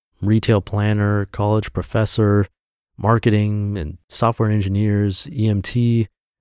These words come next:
warehouse manager. We all have different jobs, yet we're friends, and we pretty much never talk about work actually anyway.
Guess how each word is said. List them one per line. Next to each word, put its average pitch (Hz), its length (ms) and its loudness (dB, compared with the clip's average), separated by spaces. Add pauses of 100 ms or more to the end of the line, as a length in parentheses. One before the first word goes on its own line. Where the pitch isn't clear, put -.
warehouse 113 360 2
manager. 113 540 4 (400)
We 113 100 0
all 110 200 2
have 107 120 0
different 110 280 -2
jobs, 110 360 2
yet 110 160 0
we're 110 120 0
friends, 87 540 -2
and 85 100 -4
we 87 120 -4
pretty 98 260 -4
much 110 200 -4
never 92 260 0
talk 98 240 0
about 92 260 2
work 90 380 -2 (120)
actually 101 460 2
anyway. 104 440 0